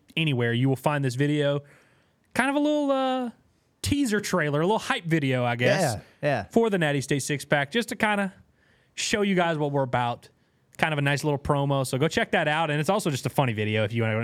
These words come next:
Speaker 1: I mean, we had a guy, our boy Ethan, one of the
Speaker 2: Shout
Speaker 1: best
Speaker 2: out to
Speaker 1: acting
Speaker 2: Ethan at
Speaker 1: performances
Speaker 2: Flyway,
Speaker 1: I've ever
Speaker 2: man.
Speaker 1: seen.
Speaker 2: Yeah.
Speaker 1: Uh, my boy Ethan's a legend.
Speaker 2: He's got a bright future ahead of him,
Speaker 1: He
Speaker 2: for
Speaker 1: does.
Speaker 2: sure.
Speaker 1: He really does. And so, yeah, if y'all wanna go see Ethan, y'all wanna see us, uh,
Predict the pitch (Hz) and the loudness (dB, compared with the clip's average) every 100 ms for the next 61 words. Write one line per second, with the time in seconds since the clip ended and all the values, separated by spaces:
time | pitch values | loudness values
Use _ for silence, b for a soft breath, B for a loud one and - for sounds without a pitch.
0 | 117 123 131 151 151 135 135 139 135 143 | 0 0 2 2 2 0 0 0 -2 0
1 | 165 147 190 - 127 117 b b b b | -2 0 0 2 -2 -2 b b b b
2 | 180 160 160 175 165 170 170 156 143 156 | 2 4 2 2 0 2 2 2 2 2
3 | 147 135 131 123 143 110 110 - 147 127 | 2 2 2 2 2 0 0 -4 -4 -2
4 | 110 110 117 98 b b b 110 110 107 | 0 0 -2 -4 b b b -2 0 0
5 | 110 127 135 123 120 113 104 - - - | -2 0 0 0 0 -2 -4 -6 -10 -4
6 | 113 113 107 98 - 151 127 135 120 127 | 0 0 -2 -6 0 2 2 0 -2 -6
7 | 113 110 110 110 95 139 151 135 113 127 | -4 -4 -2 -4 -2 0 2 2 2 2
8 | 143 139 131 123 113 110 104 113 117 110 | 2 2 0 0 0 -2 -2 0 0 0
9 | 117 139 139 135 143 143 147 127 135 120 | 0 0 0 0 0 0 0 0 0 0
10 | 151 143 139 139 - 147 135 131 135 131 | 0 0 0 -2 -6 -4 -2 0 0 -2